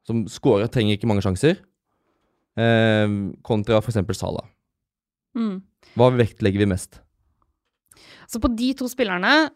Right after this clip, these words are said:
Speaker 2: så for å være helt ærlig, så vektlegger jeg, jeg ser på statistikken og ser,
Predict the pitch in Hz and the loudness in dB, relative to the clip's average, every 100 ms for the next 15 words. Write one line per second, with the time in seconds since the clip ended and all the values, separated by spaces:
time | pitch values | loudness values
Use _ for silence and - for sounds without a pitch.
0 | - - 254 247 240 240 240 233 233 233 | -8 -8 -4 0 2 2 2 2 -2 -2
1 | 247 240 233 208 202 202 269 269 233 - | 0 0 0 -2 -2 -4 -2 -4 -6 -10
2 | - 208 208 220 220 226 - 208 190 240 | -8 -6 -2 0 0 -4 -4 -2 -2 -6
3 | - 226 - - 190 240 285 320 247 - | -8 -10 -10 -14 -6 2 4 4 2 -2
4 | 202 202 | -2 -2